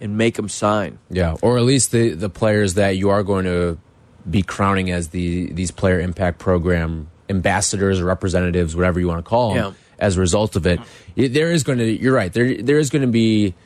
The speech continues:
Speaker 2: there's gonna need to be some sort of legislation with it. Now, here's the other side of it. This is Rory McIlroy and what he had to say about the new elevated events program and player impact program.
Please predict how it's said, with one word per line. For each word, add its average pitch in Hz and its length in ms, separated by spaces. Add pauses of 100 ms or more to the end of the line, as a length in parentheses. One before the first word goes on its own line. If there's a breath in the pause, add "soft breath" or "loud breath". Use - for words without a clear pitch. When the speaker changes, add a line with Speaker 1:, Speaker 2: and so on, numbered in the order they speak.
(160 soft breath)
Speaker 2:
there's 107 180
gonna 175 160
need 147 240
to 117 80
be 117 120
some 107 280
sort 107 200
of 87 140
legislation 87 800
with 82 160
it. 76 80
Now, 95 200 (280 loud breath)
here's 151 320
the 143 120
other 127 200
side 92 260
of 85 80
it. 90 80
This 95 160
is 117 140
Rory 110 280
McIlroy 90 760
and 92 140
what 95 140
he 196 400
had 98 280
to 85 80
say 82 460 (420 loud breath)
about 95 640
the 98 140
new 95 420
elevated 92 560
events 87 320
program 87 580
and 90 480 (160)
player 90 260
impact 107 360
program. 50 420